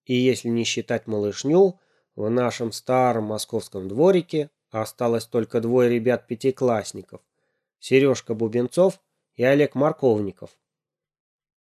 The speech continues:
Оба они были ужасно задиристыми и при случае любили красочно прихвастнуть.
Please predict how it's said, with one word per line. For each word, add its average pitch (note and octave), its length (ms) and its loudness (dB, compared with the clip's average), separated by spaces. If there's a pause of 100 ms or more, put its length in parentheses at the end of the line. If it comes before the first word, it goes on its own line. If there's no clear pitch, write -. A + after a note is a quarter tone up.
(140)
Оба D#3+ 280 6
они C3+ 180 4
были A2 340 -2 (340)
ужасно C3+ 560 0
задиристыми A#2 840 0 (280)
и C3+ 140 0
при A2+ 220 -4
случае B2 680 0 (280)
любили A#2+ 420 2
красочно C3+ 800 0
прихвастнуть. A2 1000 -6